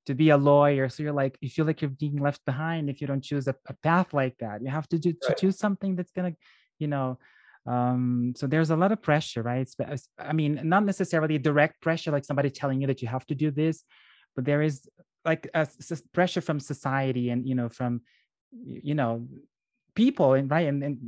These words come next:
Speaker 1: just the, you know, what you see and people doing their s-, others doing their stuff and being successful. And there's this pressure.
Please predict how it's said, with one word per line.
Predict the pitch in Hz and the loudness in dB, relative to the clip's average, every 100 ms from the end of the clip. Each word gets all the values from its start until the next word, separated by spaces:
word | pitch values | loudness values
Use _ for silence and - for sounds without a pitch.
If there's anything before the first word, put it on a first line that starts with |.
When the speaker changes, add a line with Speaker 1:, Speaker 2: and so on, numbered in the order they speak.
| 139 127 | -10 -4
Speaker 1:
just | 147 - | -6 -6
the, | - 135 147 131 | -10 -6 -6 -6
you | 143 135 | -6 -2
know, | 117 | 0
what | 127 127 | -2 -4
you | 131 | -8
see | - - 156 165 151 135 | -6 -2 0 2 2 2
and | 127 120 | 0 -2
people | 139 139 | -2 -2
doing | 123 143 139 | 0 0 2
their | 131 | 0
s-, | 120 - | -2 -4
others | 131 123 120 | -4 -2 -4
doing | - 127 120 151 | -6 -6 -2 0
their | 135 127 | 2 2
stuff | 135 127 | 0 2
and | 127 | 2
being | 147 | 2
successful. | 135 123 - 127 113 - 127 | 0 -4 -8 -10 -10 -4 -2
And | 127 127 | 0 -2
there's | 127 - | -4 -6
this | 117 - | -18 -10
pressure. | 156 131 - 131 | -6 -6 -4 -6